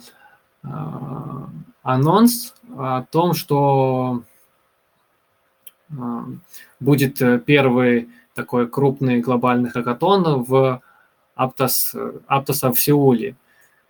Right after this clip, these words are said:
И он будет проходить первого февраля и закончится третьего февраля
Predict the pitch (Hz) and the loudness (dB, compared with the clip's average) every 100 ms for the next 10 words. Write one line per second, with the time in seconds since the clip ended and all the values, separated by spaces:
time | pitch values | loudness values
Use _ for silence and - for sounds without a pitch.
0 | _ - 127 127 - 143 131 135 - 123 | _ -2 0 2 2 2 4 2 2 -2
1 | 127 123 123 - 131 123 113 113 - 120 | 0 0 0 0 0 2 0 -2 -2 -2
2 | 120 117 117 110 - - - 131 127 123 | 0 0 -2 -4 -8 -18 -10 -6 -6 -4
3 | 131 123 - - 120 _ - 120 113 127 | -4 -4 -6 -6 -6 _ -4 -2 -2 -4
4 | 113 120 117 117 113 | -6 -4 -4 -4 -6